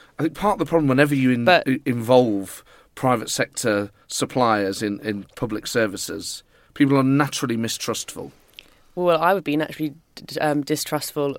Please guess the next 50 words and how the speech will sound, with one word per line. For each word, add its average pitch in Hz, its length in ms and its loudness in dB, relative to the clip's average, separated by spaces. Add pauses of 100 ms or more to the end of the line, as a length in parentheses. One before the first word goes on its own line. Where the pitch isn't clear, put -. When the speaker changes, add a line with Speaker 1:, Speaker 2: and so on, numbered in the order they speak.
Speaker 2:
of 143 440 0
the 151 140 -2
public 170 340 -4
sector - 260 -10
getting 135 220 -4
involved 131 340 -4
in 131 80 -8
health 131 260 -10
because 143 240 -6
they 143 120 0
are 143 100 0
naturally 147 460 -2
inefficient. - 540 -6 (380)
But 240 100 0
I 262 140 6
do, 277 280 2
but 226 140 -2
I, 214 140 0 (280)
but - 120 0
I 214 120 4
do 233 140 -2
underst-, 202 320 -2
I 185 120 2
do, 202 140 -6
you 185 140 -4
know, 156 180 2
I've 156 180 2
been 185 160 0
to 156 100 -2
America. 135 400 0
I've 139 140 0
seen 156 160 -2
the 147 80 2
way 139 100 2
the 135 80 -2
healthcare 139 320 -4
system - 300 -8
works 135 240 -4
over 135 160 -2
there, 135 240 -2 (320)
and - 100 0
I 180 100 4
think 175 140 0
it's 143 80 -2
barbaric. 147 480 2
I 156 60 2
think 160 160 0
I 165 120 6
actually 156 200 -4
got 151 220 0